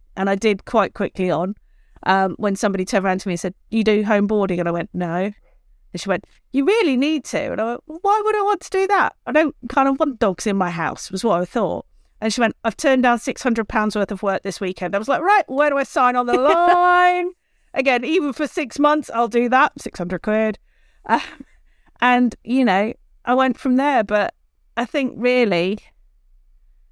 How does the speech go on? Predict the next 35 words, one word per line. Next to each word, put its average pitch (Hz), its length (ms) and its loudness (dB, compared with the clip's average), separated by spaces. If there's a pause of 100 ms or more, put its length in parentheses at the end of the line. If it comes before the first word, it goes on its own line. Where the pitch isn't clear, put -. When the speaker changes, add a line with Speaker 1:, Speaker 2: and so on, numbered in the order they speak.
(380)
Speaker 1:
I 226 60 -2
didn't 285 340 0
know 208 140 4
what 202 180 0
was 190 140 -4
gonna 180 200 -4
be 170 160 -2
next. - 720 -6 (120)
Um, 190 580 0 (840)
and 202 100 2
I 208 80 4
just 208 280 -2
went 208 200 0
with 202 120 -6
the 208 60 -6
flow. 226 440 0 (160)
And 226 220 0
I've 226 180 -2
always 269 320 -2
kind 233 300 2
of 214 100 -4
had 214 220 0
that 196 300 0
mentality 208 640 0
of 196 180 -4 (400)
I'd 208 220 0
rather 247 280 2
regret 240 380 0
something 208 420 -4
I 196 100 -2
did 214 460 -2 (300)
than 208 120 -6
something 220 360 -2
I 208 120 2
didn't. 233 520 0